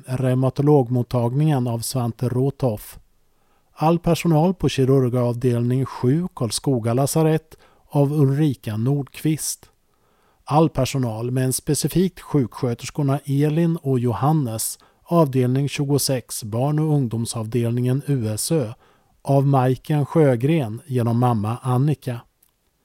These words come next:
Hans Bodlund, Baggängens vårdcentral av Eva Eriksson. Hela kirurgavdelning trettionio av Per-Åke Strid. Sjukgymnasterna Kumla vårdcentral av Marika Johansson.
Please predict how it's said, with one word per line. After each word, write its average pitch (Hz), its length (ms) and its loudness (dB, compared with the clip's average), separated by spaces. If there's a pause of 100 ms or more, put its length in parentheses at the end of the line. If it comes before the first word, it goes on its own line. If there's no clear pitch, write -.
(580)
Hans 156 380 2
Bodlund, 147 680 2
Baggängens 123 680 0
vårdcentral 139 640 2
av 131 180 2
Eva 120 360 0
Eriksson. 123 640 -4 (760)
Hela 143 400 2
kirurgavdelning 131 1000 2
trettionio 139 840 0
av 127 300 -2
Per-Åke 120 560 -2
Strid. 143 520 -4 (800)
Sjukgymnasterna 143 920 2
Kumla 123 420 2
vårdcentral 147 680 2
av 131 200 0
Marika 127 480 -2
Johansson. 120 720 -4